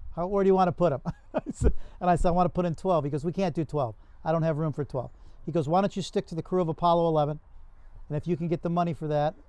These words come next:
I'll put 'em in." I go, "You don't wanna pay for 'em?" He goes, "No, I don't wanna pay. I just spent ten million bucks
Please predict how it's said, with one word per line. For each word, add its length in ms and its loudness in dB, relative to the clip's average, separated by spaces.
I'll 100 -4
put 200 -2
'em 100 -2
in." 140 -2
I 80 -2
go, 100 -2
"You 160 -2
don't 80 0
wanna 140 0
pay 160 -2
for 100 -8
'em?" 80 -6
He 60 -8
goes, 100 -4
"No, 100 0
I 60 2
don't 80 2
wanna 140 -2
pay. 160 -6
I 80 -8
just 100 -4
spent 220 -6
ten 160 -4
million 240 -4
bucks 280 -4